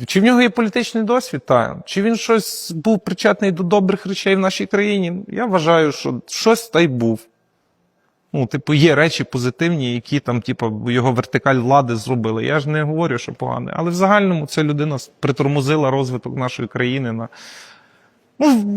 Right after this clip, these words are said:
це за його часів пород-, на-, ми появилися і відродились такі, як Медведчук.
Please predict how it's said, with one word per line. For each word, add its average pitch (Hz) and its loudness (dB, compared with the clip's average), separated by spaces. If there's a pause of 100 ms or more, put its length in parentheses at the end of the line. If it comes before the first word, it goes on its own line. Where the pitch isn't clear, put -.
(140)
це - 0
за 233 4
його 208 6
часів 156 0
пород-, 156 0
на-, 156 -2
ми 156 0 (380)
появилися 160 2
і 139 2
відродились 135 0
такі, - -6
як 127 -2
Медведчук. 180 -4